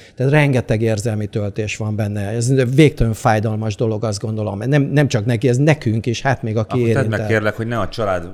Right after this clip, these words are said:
Speaker 2: ö, helyzetéről, hanem mint egy Wim Hof instruktor mondd el, hogy szerinted a Wimnek a birodalma az összeomolhat-e?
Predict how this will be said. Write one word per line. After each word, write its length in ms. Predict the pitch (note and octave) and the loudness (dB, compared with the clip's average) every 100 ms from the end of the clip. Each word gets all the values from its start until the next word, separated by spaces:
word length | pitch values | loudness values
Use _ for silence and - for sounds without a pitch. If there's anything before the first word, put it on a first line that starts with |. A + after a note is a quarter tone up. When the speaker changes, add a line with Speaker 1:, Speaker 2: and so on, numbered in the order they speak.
| G2 - | -14 -12
Speaker 2:
ö, 200 | F2+ E2+ | -8 -8
helyzetéről, 600 | E2+ G2+ F#2 E2 F#2+ G2 | -6 -6 -6 -4 -4 -2
hanem 180 | F2+ F2+ | -2 -4
mint 280 | F2+ F2 E2 - | -4 -6 -10 -16
egy 140 | E2 D#2+ | -12 -4
Wim 200 | F2+ E2 | -4 -4
Hof 160 | D#2 D2+ | -6 -10
instruktor 760 | F#2+ F2+ - D#2 C#2+ F2 D#2 C#2 - | -8 -10 -12 -18 -8 -4 -2 -4 -12
mondd 300 | G2+ F#2+ E2+ | -6 -4 -2
el, 120 | D#2+ | -4
hogy 160 | D#2 D2+ | -6 -10
szerinted 640 | - F2 E2+ D#2+ E2+ C#2+ - _ | -6 -4 -4 -6 -8 -8 -16 _
a 100 | - D2 | -16 -8
Wimnek 560 | G2+ A2 G2 F2+ D#2+ | -6 -4 -6 -6 -8
a 40 | D#2 | -8
birodalma 560 | E2 G2+ E2 E2 D2+ | -4 -4 -4 -6 -8
az 140 | C#2 - | -10 -8
összeomolhat-e? 920 | G2 - D#2+ F2 D#2+ D2 C#2+ - B1+ | -10 -10 -10 -10 -8 -8 -8 -10 -12